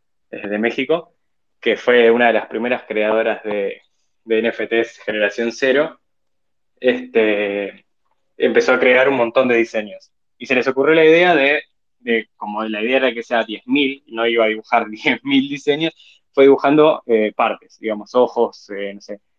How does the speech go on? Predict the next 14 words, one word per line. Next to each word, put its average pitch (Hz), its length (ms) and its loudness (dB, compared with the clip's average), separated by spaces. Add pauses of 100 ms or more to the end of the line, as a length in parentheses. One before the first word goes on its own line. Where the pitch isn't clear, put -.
(180)
gorros, 113 760 2
piel, 113 400 0
qué 110 120 -6
sé 113 100 -14
yo, 147 340 -4 (300)
y 120 100 -6
con 120 140 4
un 135 140 2
algoritmo 151 420 0
lo 147 100 2
fueron 131 400 0
haciendo 120 320 -2
aleatorio. 110 540 0
Entonces, 113 580 -8